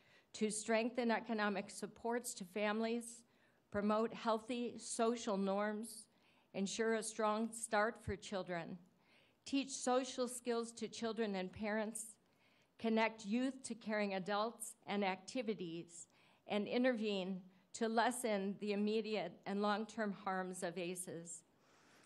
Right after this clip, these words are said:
And whereas systems of aces,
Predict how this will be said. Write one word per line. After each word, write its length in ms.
And 240
whereas 540
systems 600
of 160
aces, 720